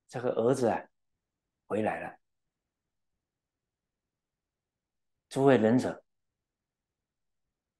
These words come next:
你们有没有曾经晚回家的经验？啊，虽然跟爸爸妈妈打了电话了，啊，进门去怎么样？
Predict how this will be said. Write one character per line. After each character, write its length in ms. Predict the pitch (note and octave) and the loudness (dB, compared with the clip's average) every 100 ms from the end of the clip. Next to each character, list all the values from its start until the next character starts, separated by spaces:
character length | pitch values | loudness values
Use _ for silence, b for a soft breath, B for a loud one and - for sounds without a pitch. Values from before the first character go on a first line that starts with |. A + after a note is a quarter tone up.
| _ _ _ _ _ _ _ _ _ _ _ _ _ _ _ _ _ _ | _ _ _ _ _ _ _ _ _ _ _ _ _ _ _ _ _ _
你 160 | A2+ A2 | -4 0
们 200 | A#2+ A2+ | 2 0
有 120 | G#2 | 0
没 100 | C3 | 0
有 120 | B2+ | 0
曾 240 | - A2+ A2+ | -2 -6 0
经 240 | B2+ C3 | 0 2
晚 280 | - A2 - | 2 0 -2
回 120 | G#2 | -4
家 160 | G#2 A#2 | 0 0
的 120 | G#2+ | 0
经 200 | - A2+ | -4 -4
验？ 200 | A2+ G#2+ - _ _ _ _ _ _ _ _ _ _ _ _ _ _ _ _ _ _ _ _ _ - | -4 -6 -12 _ _ _ _ _ _ _ _ _ _ _ _ _ _ _ _ _ _ _ _ _ -16
啊， 300 | G2 E2+ - | -12 -12 -12
虽 220 | - D3 | 2 6
然 240 | C#3 C3 C3 | 6 4 2
跟 380 | C#3 C#3+ C#3 - _ | 0 0 -6 -14 _
爸 160 | - C#3 | 6 8
爸 160 | B2 B2 | 10 10
妈 160 | C3+ | 10
妈 160 | C#3 C#3 | 8 6
打 220 | B2+ G2+ | 6 4
了 100 | A2 | 2
电 200 | B2+ C#3 | 2 6
话 140 | C#3 C3+ | 8 8
了， 180 | - - - | 6 -2 -12
啊， 380 | G2 G#2 G2 | -10 -8 -10
进 260 | - D#3 C#3 | -4 0 2
门 160 | B2+ C3 | 2 2
去 200 | D3+ B2+ | 2 2
怎 120 | G#2+ | 6
么 60 | |
样？ 180 | C3 C3 | 6 6